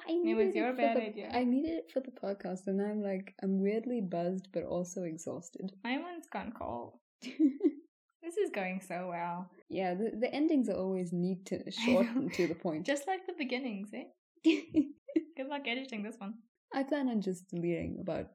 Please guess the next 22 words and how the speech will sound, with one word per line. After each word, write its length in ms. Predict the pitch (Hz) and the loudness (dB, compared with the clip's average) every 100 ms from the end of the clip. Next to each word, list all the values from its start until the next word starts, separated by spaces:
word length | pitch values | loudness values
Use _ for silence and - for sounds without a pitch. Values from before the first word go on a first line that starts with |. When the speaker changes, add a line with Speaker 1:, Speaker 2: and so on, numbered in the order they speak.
| _ _ - | _ _ -8
Speaker 1:
two 180 | 208 | -2
and 80 | 175 | 0
a 60 | 180 | 0
half 200 | 175 175 | -2 -4
hours 380 | 175 175 180 185 | -4 -2 -2 -2
of 140 | 185 | -4
it. 180 | 190 196 - | -6 -8 -10
Speaker 2:
That's, 260 | 320 311 - | -6 -6 -8
it's 160 | 262 226 | -10 -8
not 120 | 190 | -8
even 300 | 190 208 196 | -8 -10 -10
one 240 | 202 226 247 311 | -2 -2 0 0
<laughs> 40 | |
hour. 540 | 349 285 294 294 294 311 - 285 269 | 4 10 12 12 12 10 8 2 0
Speaker 1:
<laughs> 800 | - - _ _ - - - - | -4 -4 _ _ -20 -14 -14 -6
Speaker 2:
And 100 | 233 | -2
that's 200 | 240 240 | -2 -2
a 20 | |
good 180 | 226 214 | -4 -6
plan, 200 | 185 208 | -6 -8
hey? 200 | 208 254 254 | -8 -10 -10
Just 200 | 240 | -14